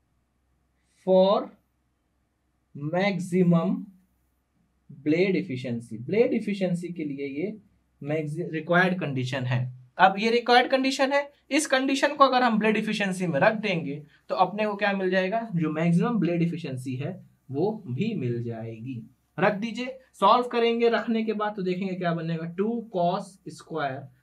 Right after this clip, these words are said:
alpha upon one plus cos square alpha। This is the required expression for the maximum blade efficiency in Parsons turbine। याद रखिएगा, it is not for reaction, it is for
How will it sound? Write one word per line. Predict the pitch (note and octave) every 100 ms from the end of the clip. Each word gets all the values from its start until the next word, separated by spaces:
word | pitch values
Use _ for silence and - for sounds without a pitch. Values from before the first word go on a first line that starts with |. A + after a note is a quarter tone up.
| _ _
alpha | F3 A3 A3 D#3 C#3+ -
upon | E3 E3+ F#3 D#3 E3+ - - _ - D3
one | G3 C4 A3+
plus | D#3 D3 D#3+ - _ _ _
cos | F#3 F3+ G#3 A3 - D#3 C#3+
square | - C#3+ C3+ D3 F3 - _ _ -
alpha। | C3+ B2 - C3+ B2+ - B2+
This | G#3 A3 A3
is | F#3
the | E3+
required | E3+ F3+ G3+ A3 G3
expression | - - E3 D3+
for | C#3+ C3+
the | B2+
maximum | C#3 F#3+ G3+ G#3+ A3
blade | D#3 D#3 C#3+
efficiency | C#3+ C#3 C#3 B2+ - F3 - _ _
in | F3 G#3+ C4 - _ _
Parsons | E3 G#3 G#3+ B3 B3 B3 -
turbine। | F#3+ E3 D3 A#2
याद | C#3 F#3+ G3
रखिएगा, | F#3+ - D#3+ B2+ B2
it | D3
is | F#3 F#3
not | G#3+ A#3 A#3+
for | A3+
reaction, | F#3 G#3 G#3 A3+ A3+
it | F3+ F3+
is | F3
for | G#3